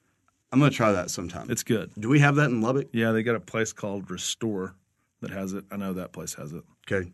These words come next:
Speaker 1: I'm gonna look into that. Restore, y'all can also sponsor us.
Speaker 2: Yeah,
Speaker 1: Uh, get in
Speaker 2: that's,
Speaker 1: touch with
Speaker 2: that is,
Speaker 1: J P S
Speaker 2: that is a plug.
Speaker 1: at J P S dash audio. Wait, no, no, J P S
Speaker 2: Oh, okay.
Speaker 1: at blue jay dash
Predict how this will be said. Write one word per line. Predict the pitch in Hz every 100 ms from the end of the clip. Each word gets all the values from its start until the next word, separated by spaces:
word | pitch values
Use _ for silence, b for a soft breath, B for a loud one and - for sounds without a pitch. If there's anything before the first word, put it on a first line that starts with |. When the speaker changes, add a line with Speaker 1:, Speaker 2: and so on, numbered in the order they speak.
| -
Speaker 1:
I'm | 117
gonna | 107
look | 101 95
into | 95 90
that. | 90 90 -
Restore, | 101 95 - 120 107
y'all | 101 98
can | 104
also | 101 95 - 92
sponsor | 87 - - 101 92 87 82
us. | 87
Speaker 2:
Yeah, | 151 -
Speaker 1:
Uh, | 98
get |
in | 95 127 127
Speaker 2:
that's, | 92
Speaker 1:
touch | 107 101
with | 85 80
Speaker 2:
that | 131
is, | 107
Speaker 1:
J | -
P | 107 95
S | 104 92 -
Speaker 2:
that | 127
is | 143
a | 131
plug. | - 196 139 156 190
Speaker 1:
at | 123 113 101
J | 92 117 120
P | 123 107 104
S | 98 -
dash | 92 82 98 101 101 - _ _ -
audio. | 95 113 90 78 80 92 139 - _ _ b b b b b -
Wait, | 113 101
no, | 123 113
no, |
J | 90 92 131
P | 123 113
S | 104 95
Speaker 2:
Oh, | -
okay. | 123
Speaker 1:
at | 117 107 - _ 90
blue | 87 98 120 156
jay | 151 107 98 90 92 98
dash | 107 107 104 98 -